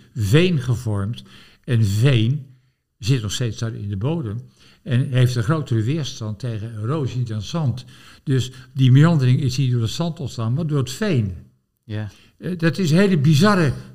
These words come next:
Speaker 1: conclusie in feite. Want als je van tevoren begint en je zou iemand vragen, eh, "Wat is nou belangrijk bij Dommel, veen of zand?" Dan zal iedereen zeggen, "Zand,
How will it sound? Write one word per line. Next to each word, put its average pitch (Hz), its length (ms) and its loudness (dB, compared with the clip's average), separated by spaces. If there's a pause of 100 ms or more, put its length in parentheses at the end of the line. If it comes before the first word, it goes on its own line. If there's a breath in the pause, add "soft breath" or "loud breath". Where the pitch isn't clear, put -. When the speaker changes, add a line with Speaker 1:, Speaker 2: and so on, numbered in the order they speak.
Speaker 1:
conclusie 156 560 0
in 147 80 -4
feite. 104 420 -4 (280 loud breath)
Want 135 200 -2
als 147 240 0
je 143 80 0
van 127 140 0
tevoren 135 460 4
begint 123 520 4 (800 loud breath)
en 151 140 0
je 139 100 2
zou 143 380 2
iemand 131 260 2
vragen, 127 420 0 (420 loud breath)
eh, 135 320 0 (360)
"Wat 156 200 0
is 123 60 -8
nou 175 160 2
belangrijk 165 420 4
bij 107 100 0
Dommel, 107 260 2
veen 185 280 0
of 156 140 0
zand?" 127 280 0
Dan 104 100 -4
zal 117 180 0
iedereen 156 360 4
zeggen, 123 260 2
"Zand, 143 340 2